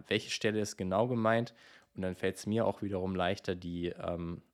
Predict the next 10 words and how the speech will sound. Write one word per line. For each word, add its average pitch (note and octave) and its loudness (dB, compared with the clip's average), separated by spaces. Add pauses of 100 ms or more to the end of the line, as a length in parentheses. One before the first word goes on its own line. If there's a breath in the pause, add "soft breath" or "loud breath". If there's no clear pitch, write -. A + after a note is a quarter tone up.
(140)
einzelnen F#2+ -2
Sachen, F#2 -2
ja, F2+ -2
einzuarbeiten, G2 0
die F#2 -6
man F#2 -4
jetzt - -8
noch F2+ -10
ändern G#2+ -2
muss. G#2 -2